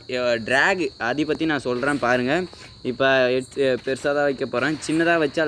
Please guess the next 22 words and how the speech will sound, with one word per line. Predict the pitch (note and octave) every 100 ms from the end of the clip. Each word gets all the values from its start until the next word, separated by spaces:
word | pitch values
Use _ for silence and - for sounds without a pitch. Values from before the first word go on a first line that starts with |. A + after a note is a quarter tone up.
| B2+
லைட்டா | C#3 C#3+ D#3+ D#3 D3+
து-, | C#3 B2+ A#2 A2 A2+ - - -
drag | B2+ C#3+ C3+
அடிக்குது, | B2 C3+ E3 C#3
ரொம்ப | D#3 E3+ D#3
தூரம் | D#3+ D#3 B2
drag | B2+ C3 A#2+
அடிக்குது. | A#2 C#3+ F#3+ - - - - B2
நம்ம | C3+ C#3+ C#3
அதுவே | D#3+ F3+ F3+
பெருசா | D#3+ D#3 D#3+ F3+ E3
வச்சு | D3 C#3+
பாருங்களேன், | C3+ C3 B2+ C3 C3
நீங்களே | D3 D#3+ E3+
try | D#3 D#3+ D#3
பண்ணி | C#3+ C3
பாருங்க. | B2+ D#3 D#3+
நான் | C3 B2
சொல்றது | C3 D3+ C#3+ -
பொய்யா | C3+ C#3
இருந்தா | C3+ D3 D3+
போய் | D3